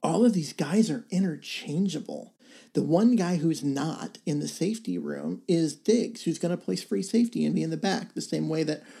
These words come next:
Earl Thomas was. But everybody else,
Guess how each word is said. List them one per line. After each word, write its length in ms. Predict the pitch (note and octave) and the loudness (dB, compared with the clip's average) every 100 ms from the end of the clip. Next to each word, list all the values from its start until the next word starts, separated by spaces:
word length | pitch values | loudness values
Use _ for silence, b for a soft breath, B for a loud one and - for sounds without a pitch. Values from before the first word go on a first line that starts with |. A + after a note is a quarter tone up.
| B _ | B _
Earl 180 | F3+ F3 | 0 2
Thomas 460 | E3 F#3 A3 F#3+ - | 0 0 0 0 -2
was. 160 | D#3+ - | -6 -6
But 200 | - - | -10 -8
everybody 540 | F#3+ F#4 G4 E3+ C#3+ | -8 -6 -4 -2 -2
else, 520 | C3+ F3+ - E3+ - | -2 -4 -6 -12 -18